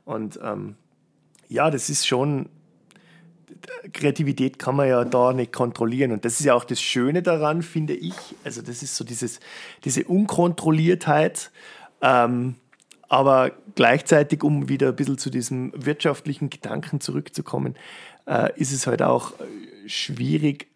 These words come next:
erstens mal Kreativität so zu bündeln,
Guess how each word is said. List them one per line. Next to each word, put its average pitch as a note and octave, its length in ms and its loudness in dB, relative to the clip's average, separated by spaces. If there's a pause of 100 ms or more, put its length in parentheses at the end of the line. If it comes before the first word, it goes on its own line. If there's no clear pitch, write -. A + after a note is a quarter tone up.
(180)
erstens - 480 -2
mal C3 420 0
Kreativität B2+ 800 -2
so C3+ 260 0
zu C#3+ 200 -6
bündeln, C#3 600 -2